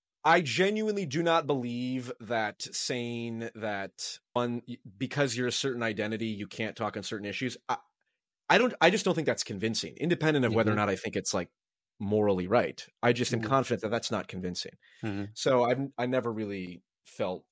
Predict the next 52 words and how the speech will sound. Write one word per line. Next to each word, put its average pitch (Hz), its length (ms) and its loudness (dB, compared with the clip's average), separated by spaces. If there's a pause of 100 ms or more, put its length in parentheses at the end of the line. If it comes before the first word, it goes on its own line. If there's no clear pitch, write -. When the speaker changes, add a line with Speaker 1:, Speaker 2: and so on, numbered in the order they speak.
(480)
Speaker 1:
like 95 200 -8
that 98 180 -4
was - 600 -8 (120)
a 95 80 -8
barrier 90 440 -6
of - 100 -10
any 90 160 -10
kind. - 240 -12
Plus, 190 220 4
I 147 60 4 (160)
Speaker 2:
Mm-hmm. 104 180 4
Speaker 1:
have - 160 -14 (220)
a 113 60 -6
minor 95 520 -2 (180)
degree 92 420 -8
in 98 140 -4
gender 92 300 -4
studies, - 380 -12
so - 240 -10 (400)
technically, - 600 0 (560)
Speaker 2:
Yeah. 110 300 2 (420)
Speaker 1:
the 156 80 6
joke 185 300 6
I 175 40 6
like 160 160 4
to 160 100 0
make 151 160 4
to 147 100 -4
Speaker 2:
<laughs> - 0 -
Speaker 1:
my 131 140 4
female 120 340 2
friends 101 440 -2
is, 98 160 -4
"Technically, 170 460 2
I'm 117 140 2
more 123 160 2
qualified 110 480 0
in 104 60 -6
women's 98 260 -8
issues 92 240 -10
than 90 140 -12
you 95 160 -6
are. - 120 -12
So - 120 -14
if - 200 -16
you 127 80 -12
guys 104 180 -2
have 95 80 -8
any 95 100 -8
questions, 95 500 -10
you - 60 -20
know, - 120 -20